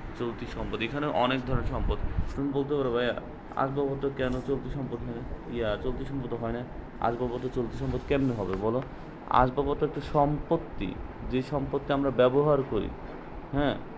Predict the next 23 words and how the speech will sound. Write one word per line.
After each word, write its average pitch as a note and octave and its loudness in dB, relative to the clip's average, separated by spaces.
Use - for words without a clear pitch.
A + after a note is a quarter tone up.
এটা C3 8
আমি C3 6
চলার E3+ 12
জন্য C#3+ 6
ব্যবহার A2+ 6
করি G2 0
না। E2+ -4
মানে, A2+ 2
আমি A2+ 4
এখনই, B2 2
আহ, G#2 4
স-, - -2
এই B2 4
আসবাবপত্র B2 4
বিক্রি B2 -2
করে B2+ 4
চলবো, B2+ 4
এরকম A#2 0
জিনিসের G#2+ -4
জ-, - -4
মানে, G#2+ 0
কি C#3 0
বলে, A2+ 4